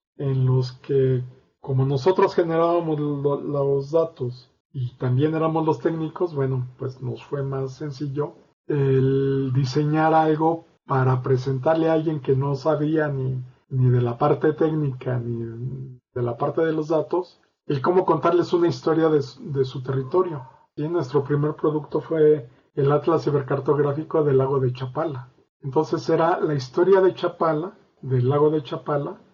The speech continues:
vista desde el punto de vista poblacional, desde el punto de vista político, desde el punto de vista productivo,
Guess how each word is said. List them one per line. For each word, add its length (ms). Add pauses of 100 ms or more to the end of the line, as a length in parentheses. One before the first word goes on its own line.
(160)
vista 460
desde 480
el 160
punto 360
de 120
vista 1120 (160)
poblacional, 920 (320)
desde 320
el 80
punto 300
de 80
vista 300
político, 800
desde 280
el 120
punto 300
de 100
vista 880 (260)
productivo, 920